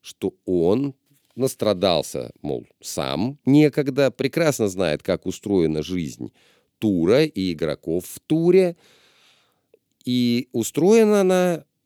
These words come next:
за пределами первой сотни неважнецки, ни с финансовой точки зрения, ни с точки зрения менеджмента всей деятельности профессионала. Очень сложно.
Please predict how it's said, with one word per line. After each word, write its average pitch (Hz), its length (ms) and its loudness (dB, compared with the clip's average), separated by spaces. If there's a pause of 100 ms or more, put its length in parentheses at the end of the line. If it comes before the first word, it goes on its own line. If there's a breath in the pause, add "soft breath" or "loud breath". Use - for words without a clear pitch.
за 123 160 -8
пределами 107 560 0
первой 82 480 0
сотни 170 580 -2 (240)
неважнецки, 104 920 2
ни 95 300 2
с - 60 -6
финансовой 165 520 0
точки 147 340 -2
зрения, 131 520 0
ни 107 260 -2
с 110 120 -12
точки 98 320 -4
зрения 113 400 2
менеджмента 90 720 2
всей 85 480 -4 (100)
деятельности 80 800 -6 (240)
профессионала. 69 800 -12
Очень 120 280 0
сложно. - 460 -18